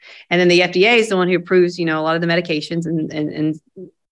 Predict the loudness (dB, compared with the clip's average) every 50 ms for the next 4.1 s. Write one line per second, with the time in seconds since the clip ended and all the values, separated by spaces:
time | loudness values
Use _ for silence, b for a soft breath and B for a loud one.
0 | _ _ _ _ _ -8 -8 -6 -6 -6 -4 -4 -4 -4 -4 -4 -4 -4 -6 -8
1 | -10 -8 -6 -4 -4 -4 -4 -4 -4 -4 -2 -2 -4 -4 -4 -4 -4 -2 -2 -2
2 | 0 0 0 0 -2 -2 0 0 0 0 -2 -2 -2 -4 -4 -2 -2 -2 0 0
3 | -2 -2 -2 -4 -4 -2 -4 -4 -4 -2 0 0 0 2 2 0 0 0 -2 -4
4 | -8 -12